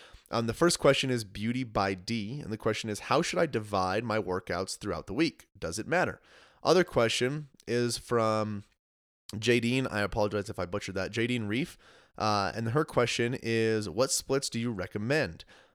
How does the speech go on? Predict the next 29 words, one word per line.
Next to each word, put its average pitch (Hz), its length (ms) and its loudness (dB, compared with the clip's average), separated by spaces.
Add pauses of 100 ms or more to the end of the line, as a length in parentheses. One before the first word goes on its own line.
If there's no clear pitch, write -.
Splits - 440 -2
meaning, 101 300 -4
like, 92 380 -6
what 101 260 -2
type 101 220 -4
of 90 160 -8 (200)
routines 95 480 -6
do 98 100 -8
you 95 60 -6
recommend? 92 480 -4 (300)
Uh, 104 120 -2
and 123 80 0
what 143 140 2
ab 113 220 2
exercises 85 580 -4
are - 120 -12
best? - 360 -12
Okay, 98 280 -4
so 113 480 4
basically 156 520 4
these 127 140 0
people 110 280 -4
want 101 180 -2
to 95 80 -6
know, 90 380 -2 (400)
uh, 98 420 2 (160)
<clears throat> 156 280 0
what 131 200 4
routines 110 800 -2